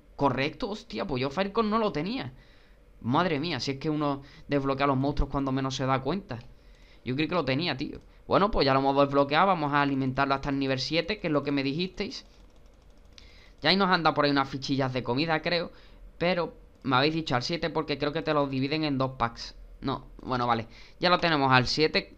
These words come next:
Ya en verdad lo podría vender perfectamente, porque ya no me sirve para nada. Eclosionamos a ir huevo.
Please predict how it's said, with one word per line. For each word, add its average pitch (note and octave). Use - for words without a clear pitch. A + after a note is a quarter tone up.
Ya D3
en E3+
verdad D#3+
lo C#3
podría C3+
vender C3+
perfectamente, B2+
porque B2+
ya C#3
no C#3
me C3+
sirve B2+
para A#2+
nada. D#3+
Eclosionamos C3
a A#2+
ir A#2+
huevo. F3